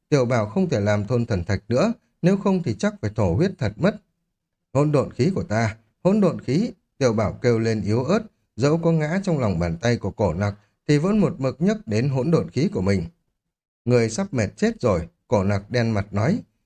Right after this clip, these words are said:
"ngươi không thể có tiền đồ một chút à? Vì hỗn độn khí mà mạng cũng không cần nữa sao?" "Ta, ta vẫn ổn." Tiểu Bảo run rẩy lại xào nước bọt. Giang Thế Huyền không nhẫn tâm nhìn, Tiểu Bảo quá tận chức trách rồi, vì hỗn độn khí mà thực sự liều cả cái mạng.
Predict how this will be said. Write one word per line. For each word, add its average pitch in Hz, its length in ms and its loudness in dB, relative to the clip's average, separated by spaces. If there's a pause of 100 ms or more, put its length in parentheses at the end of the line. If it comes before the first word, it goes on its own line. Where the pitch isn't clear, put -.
(120)
"ngươi 190 140 2
không 196 220 0
thể 123 120 0
có 143 180 -4
tiền 98 200 0
đồ 101 140 2
một 92 200 -4
chút 226 180 -2
à? 98 240 -2 (300)
Vì 147 160 2
hỗn 208 180 2
độn 147 200 0
khí 151 220 -2
mà 175 180 0
mạng 107 300 -2
cũng 160 160 -6
không - 140 -2
cần 92 200 0
nữa 127 100 -2
sao?" 147 280 -2 (720)
"Ta, 110 340 -2 (200)
ta 120 120 0
vẫn 151 200 -2
ổn." 113 240 0 (500)
Tiểu 147 160 2
Bảo 120 240 0
run 190 240 2
rẩy 110 260 -2
lại 104 200 -2
xào 95 260 0
nước 165 200 -2
bọt. 113 160 0 (440)
Giang 190 220 2
Thế 214 100 0
Huyền 135 240 0 (100)
không 117 180 0
nhẫn 147 220 -2
tâm 135 220 -2
nhìn, 92 280 0 (320)
Tiểu 143 140 2
Bảo 117 220 0
quá 156 300 -2
tận 151 160 -2
chức 196 240 -2
trách 214 220 -2
rồi, 90 260 0 (160)
vì 143 180 2
hỗn 196 220 0
độn 165 200 -2
khí 147 260 0
mà 131 120 0
thực 98 220 -6
sự 113 200 -4
liều 107 260 2
cả 85 160 -4
cái 160 160 0
mạng. 131 200 0